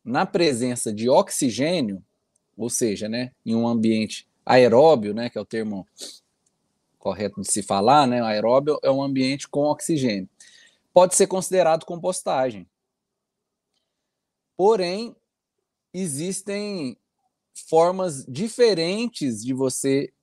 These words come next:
praticar a compostagem, e isso é o que diferencia os tipos, né, e os métodos de prática, de prática de compostagem,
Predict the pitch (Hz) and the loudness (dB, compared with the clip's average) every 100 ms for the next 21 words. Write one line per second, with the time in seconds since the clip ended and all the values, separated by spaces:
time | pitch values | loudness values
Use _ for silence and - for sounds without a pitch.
0 | _ - 131 131 147 - 131 165 202 127 | _ -6 -4 -2 -6 -4 0 0 -2 -6
1 | - 127 120 151 - 131 120 123 139 170 | -6 -6 -2 -4 -2 -2 2 2 0 -6
2 | 175 _ _ _ - 185 185 208 220 208 | -12 _ _ _ -4 0 2 2 2 0
3 | 214 196 151 180 165 - - 170 180 170 | -2 -6 -4 -4 -6 -8 0 2 2 0
4 | - 139 135 151 160 _ _ _ _ _ | 0 2 4 2 -2 _ _ _ _ _
5 | _ - 147 - - 170 165 117 131 139 | _ -10 -8 -6 -2 0 0 0 2 4
6 | 143 117 127 127 135 - 143 139 135 - | 2 0 2 2 -2 -6 -8 -6 -6 -10
7 | _ _ _ _ _ - 107 104 120 135 | _ _ _ _ _ -14 -8 0 0 0
8 | _ _ _ _ _ _ - 131 131 139 | _ _ _ _ _ _ -2 -2 -2 -10
9 | - - - 120 - 117 123 - 131 123 | -12 -12 -2 0 4 4 4 2 0 2
10 | 135 135 165 - 120 95 85 85 | 0 2 2 2 0 0 -4 -12